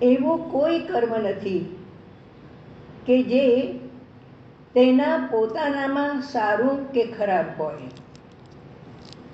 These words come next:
તેનો સંપૂર્ણ આધાર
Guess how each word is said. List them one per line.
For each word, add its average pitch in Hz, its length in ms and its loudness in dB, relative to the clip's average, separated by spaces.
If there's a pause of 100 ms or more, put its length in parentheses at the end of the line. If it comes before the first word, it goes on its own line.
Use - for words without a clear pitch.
(360)
તેનો 262 560 2
સંપૂર્ણ 208 640 0
આધાર 190 720 -2